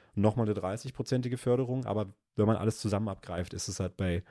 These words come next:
siebzig Prozent gedeckelt. Ja, kriegt man keine achtzig, wenn ihr, wer jetzt mitgerechnet hat, siebzig Prozent ist das Maximum, aber wer dreißig Prozent der Kosten trägt, wir gehen mal davon aus, dreißigtausend Euro sind die Sanierungskosten,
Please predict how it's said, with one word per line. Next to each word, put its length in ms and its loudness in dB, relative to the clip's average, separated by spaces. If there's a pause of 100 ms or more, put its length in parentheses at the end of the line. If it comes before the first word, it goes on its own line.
(280)
siebzig 340 -2
Prozent 320 -2
gedeckelt. 540 -2
Ja, 160 -4
kriegt 180 -4
man 80 2
keine 300 2
achtzig, 420 -6
wenn 100 -4
ihr, 140 0
wer 80 0
jetzt 140 -4
mitgerechnet 500 -2
hat, 180 -2 (560)
siebzig 280 -4
Prozent 220 0
ist 80 -2
das 60 -8
Maximum, 400 0
aber 120 0
wer 80 -2
dreißig 420 -4
Prozent 380 -2
der 100 -4
Kosten 380 -4
trägt, 420 -2 (100)
wir 100 -2
gehen 120 4
mal 80 2
davon 240 -2
aus, 240 -2
dreißigtausend 600 -2
Euro 140 -6
sind 120 -8
die 80 -6
Sanierungskosten, 800 0